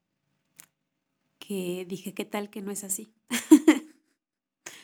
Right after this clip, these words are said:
Y entonces, ¿se acuerdan que les dije de esta vocecita que estaba trácala, trácala, trácala, trácala?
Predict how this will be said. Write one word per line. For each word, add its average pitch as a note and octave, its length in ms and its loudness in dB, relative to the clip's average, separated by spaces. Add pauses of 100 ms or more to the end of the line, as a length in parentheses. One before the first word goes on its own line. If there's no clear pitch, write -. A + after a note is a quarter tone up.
(760)
Y A3 40 -2
entonces, A3 240 -6
¿se C#4 60 2
acuerdan A#3 360 2
que A3+ 100 -8
les G3 180 -6
dije F#3+ 220 -8
de F3 60 -2
esta F#3 180 -4
vocecita G3+ 500 -2
que - 60 -12
estaba G3 260 -8
trácala, G3+ 380 -8
trácala, F3 320 -8
trácala, F#3+ 360 -10
trácala? G3+ 380 -12